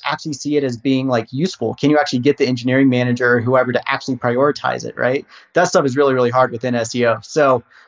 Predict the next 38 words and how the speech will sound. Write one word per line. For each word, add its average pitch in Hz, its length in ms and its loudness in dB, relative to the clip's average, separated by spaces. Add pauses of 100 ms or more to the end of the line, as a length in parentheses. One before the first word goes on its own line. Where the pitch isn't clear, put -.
yeah, 135 160 2
there's 139 160 -2
a 156 60 -2
lot 151 240 0
of 156 60 -8
that 156 180 -2
going 139 220 -2
into 135 240 -4
it, 202 100 -2
and 147 120 -2
it 147 40 2
is 147 100 2
just 139 180 -6
a 135 60 0
constant, 131 480 -2
like, 117 240 0 (480)
uh, 117 460 2
and, 143 160 -4
and 165 140 2
then 170 120 2
things 160 220 -2
break, 160 320 0
right? 120 360 0
A 135 100 -2
product 139 420 0
team 135 380 -2 (100)
rolls 131 220 0
out 135 160 0
something 156 400 -2
that, 127 180 0
like, 123 220 0 (260)
you 135 160 0
didn't 143 240 2
know 135 180 4
was 127 140 0
gonna 135 160 0
roll 120 180 4
out, 127 260 2